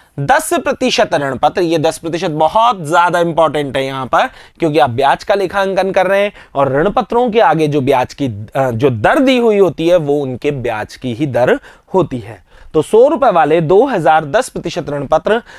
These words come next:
दस प्रतिशत बट्टे पर तो निर्गमित किए हैं और दस प्रतिशत प्रीमियम पर मोचनीय हैं,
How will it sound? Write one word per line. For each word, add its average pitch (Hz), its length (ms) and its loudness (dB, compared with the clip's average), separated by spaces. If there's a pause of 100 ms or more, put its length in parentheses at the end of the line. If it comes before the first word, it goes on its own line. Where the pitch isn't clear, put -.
(160)
दस 262 360 0
प्रतिशत 208 520 -4
बट्टे 175 280 0
पर 196 180 0
तो 185 140 0
निर्गमित 135 520 -2
किए 208 240 0
हैं 302 380 2 (240)
और 226 140 4
दस 269 360 -2
प्रतिशत 214 460 -2
प्रीमियम 160 440 0
पर 240 180 0
मोचनीय 147 640 -2
हैं, 127 260 -8